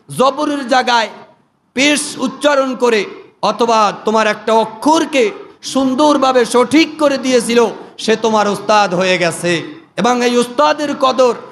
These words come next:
এই ফাঁকা জায়গাগুলো পরিপূর্ণ করে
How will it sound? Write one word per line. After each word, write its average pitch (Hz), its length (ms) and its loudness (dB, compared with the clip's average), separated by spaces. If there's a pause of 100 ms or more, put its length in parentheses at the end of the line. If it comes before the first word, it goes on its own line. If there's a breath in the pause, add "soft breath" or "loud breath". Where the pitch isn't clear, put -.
(160 loud breath)
এই 262 340 2
ফাঁকা 254 420 0
জায়গাগুলো 233 560 -2
পরিপূর্ণ 226 680 0
করে 233 320 2